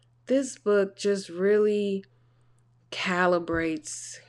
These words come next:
you back to a center, to a truth that will really resonate with your spirit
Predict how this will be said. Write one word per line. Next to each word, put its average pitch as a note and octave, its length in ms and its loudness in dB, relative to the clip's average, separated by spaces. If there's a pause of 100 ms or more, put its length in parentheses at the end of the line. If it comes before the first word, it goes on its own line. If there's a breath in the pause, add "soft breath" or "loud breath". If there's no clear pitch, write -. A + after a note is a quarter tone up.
you E3 200 -6
back D#3+ 480 0 (180)
to E3 580 0
a D#3 100 -4
center, F3 680 -4
to D#3+ 260 -4
a D#3 60 -4
truth E3 520 -2 (520 soft breath)
that E3+ 200 2
will E3+ 180 2
really F#3 320 2
resonate E3 680 0
with D#3 220 -10
your D3+ 80 -6
spirit D#3+ 680 -6